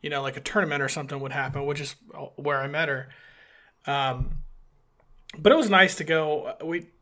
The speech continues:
on Friday, we, on Fridays, we play at the place where I've played for the past,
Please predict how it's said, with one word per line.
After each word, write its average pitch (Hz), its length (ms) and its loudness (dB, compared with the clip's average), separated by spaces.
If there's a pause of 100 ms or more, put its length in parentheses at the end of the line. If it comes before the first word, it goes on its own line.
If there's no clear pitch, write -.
(120)
on 156 140 0
Friday, 208 360 8
we, 147 140 0 (220)
on 156 100 -6
Fridays, 185 340 4
we 156 80 -4
play 147 200 -2
at 143 80 -4
the 139 60 -10
place 143 400 -4
where 139 300 -6
I've 220 280 4
played 139 220 0
for 143 120 0
the 139 80 -2
past, - 500 -4